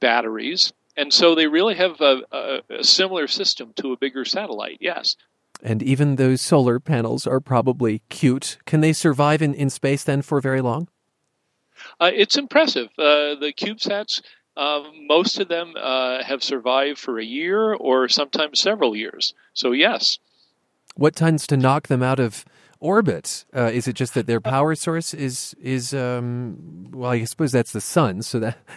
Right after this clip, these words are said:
Speaker 2: that
Speaker 1: No.
Speaker 2: doesn't exactly die.
Speaker 1: Well, you know, the thing that usually goes, uh, on big satellites and small are your rechargeable batteries. Kinda like on your cell phone, you can charge it and recharge it and recharge it, but after a couple of years,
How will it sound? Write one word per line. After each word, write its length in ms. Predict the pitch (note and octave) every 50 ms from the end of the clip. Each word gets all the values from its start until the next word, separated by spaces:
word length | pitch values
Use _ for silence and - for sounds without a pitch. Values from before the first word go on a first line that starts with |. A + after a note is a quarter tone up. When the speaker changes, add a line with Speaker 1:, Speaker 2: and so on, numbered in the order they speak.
| - _
Speaker 2:
that 160 | - D3+ D#3+
Speaker 1:
No. 60 | F#3
Speaker 2:
doesn't 220 | C#3+ B2 C3 B2
exactly 440 | A#2+ A2 A#2 A#2 G2+ G#2 - G2+ F#2
die. 360 | F2+ F#2 F2+ G2 F#2+ G#2 C3+ _ _ _ _ _ _ _ _ _ _ _ G#3+ G3+ G3+
Speaker 1:
Well, 240 | F3+ F#3 G3 A3 A#3+
you 140 | A#3+ A3+ G#3
know, 200 | G#3+ A3 A3 G3+
the 200 | F#3 F#3 F3 D#3+
thing 300 | - - G#3 G#3 G#3 G3+
that 140 | F#3 -
usually 420 | - E3+ F#3+ - - G#3 G#3 A3 G#3
goes, 520 | - D#3+ C#3+ C3+ C3 C#3+ D3+ - - - - _
uh, 280 | - C3 C3 C3 B2+ B2 _ _ -
on 180 | F#2+ - C#3 C3+
big 220 | - D#3 D#3 -
satellites 540 | - - E3+ D#3 D#3+ D#3+ D#3 D#3 D3 - -
and 160 | E3 C#3+ B2+
small 400 | - - - D#3 E3+ F3 D#3+ C#3
are 140 | A#2+ B2+ C3
your 180 | B2+ C3 C3
rechargeable 760 | C3 C3+ C3+ C3 - - C#3+ C3+ C#3 C#3 D3+ C#3+ - C3 C3
batteries. 600 | - A#2+ A2 A2+ A#2+ C3 C#3+ D#3+ F#3+ F#3 - - _ _ _ _ _ _ _ _ _ _ _ _ _ _ _
Kinda 260 | - - E3 F3 F3+
like 260 | E3 D3+ D#3 D#3+ -
on 120 | F3+ E3 D3+
your 120 | C#3+ C#3
cell 280 | B2 - C3+ C#3 C#3 C#3+
phone, 360 | - - F3 F3+ G3 G#3+ G#3+ _ _ _ _ _ _
you 220 | - D3 C#3+ D#3+
can 200 | D#3 - D#3+ C3+
charge 340 | A#2 A#2+ C#3 C3+ C#3+ C#3+ -
it 120 | E3+ E3 -
and 160 | - C3 A#2+
recharge 520 | C3 C3+ C3+ C3 - D#3+ C#3+ C#3 C#3+ - E3+
it 120 | C#3 B2+
and 140 | B2 A#2+ C3
recharge 420 | C3+ C3+ - - D3+ C#3 C#3+ -
it, 140 | E3+ D#3 _
but 140 | - B2 B2
after 320 | B2 C3 C3 - - C#3
a 40 | B2+
couple 300 | - - C#3+ - - C#3
of 60 | B2+
years, 340 | A#2+ A#2+ C3 C#3 D3+ C#3+